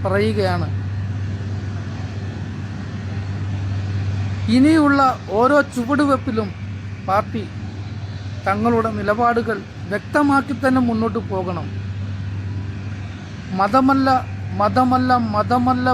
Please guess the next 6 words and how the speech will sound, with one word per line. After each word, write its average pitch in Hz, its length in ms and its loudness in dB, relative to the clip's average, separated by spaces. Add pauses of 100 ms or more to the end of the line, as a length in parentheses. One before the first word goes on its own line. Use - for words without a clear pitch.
പ്രശ്നം, 220 400 -2 (1000)
എരിയുന്ന 285 500 6 (140)
വയറിൻ്റെ 262 440 4 (120)
തീയാണ് 277 520 4
പ്രശ്നമെന്ന് 269 560 4
വിളിച്ചവൻ്റെ 254 560 2